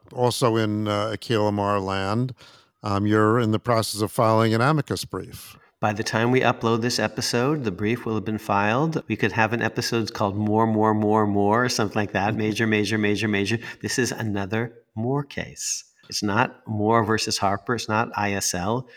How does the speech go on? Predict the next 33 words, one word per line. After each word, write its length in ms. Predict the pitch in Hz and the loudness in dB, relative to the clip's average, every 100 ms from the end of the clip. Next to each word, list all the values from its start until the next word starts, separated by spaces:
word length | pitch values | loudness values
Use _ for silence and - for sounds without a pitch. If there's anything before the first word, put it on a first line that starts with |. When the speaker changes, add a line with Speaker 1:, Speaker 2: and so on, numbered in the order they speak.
| - | -16
Speaker 2:
It's 120 | - | -12
Moore 300 | 104 104 113 | -6 -2 -2
versus 380 | 104 107 - 101 | -2 -4 -4 -8
United 340 | 101 98 104 117 | -6 -4 -4 -6
States. 680 | - - 90 139 - - - _ _ - | -6 -2 -2 -4 -6 -12 -12 _ _ -16
It's 200 | - 104 | -10 -6
about 300 | 104 101 - | -2 -4 -6
the 60 | |
taxing 640 | - - 110 127 - 113 | -10 -6 -4 -4 -4 -4
power 460 | 104 92 92 90 95 | -4 -4 -4 -6 -6
of 80 | 92 | -6
the 80 | 95 | -6
United 240 | 85 95 | -6 -6
States. 480 | - 80 87 - 95 | -6 -6 -8 -8 -6
And 100 | 92 | -6
we're 80 | 101 | -4
gonna 160 | 104 | -4
talk 300 | - 110 127 | 0 0 0
about 340 | 95 87 90 - _ | -2 0 0 -4 _
the 80 | - | -14
importance 420 | 80 113 110 - | -6 -4 -4 -6
of 100 | 90 | -8
taxes, 580 | - 87 - - 98 120 | -6 -6 -4 -6 -4 -6
'cause 160 | - - | -10 -6
taxes 440 | 85 90 - 104 | -4 -4 -6 -6
fund 320 | - 95 98 - | -6 -4 -4 -4
armies, 440 | 95 98 101 110 | -2 -2 -2 -4
and 140 | 92 | -4
armies 460 | 85 95 104 110 - - - - | -4 -2 -2 -2 -6 -12 -14 -4
and 100 | 101 | -2
national 360 | 92 - 95 | 0 -2 -6
defense 440 | 101 - 92 107 101 | -8 -6 -6 -4 -2
are 160 | 95 | -4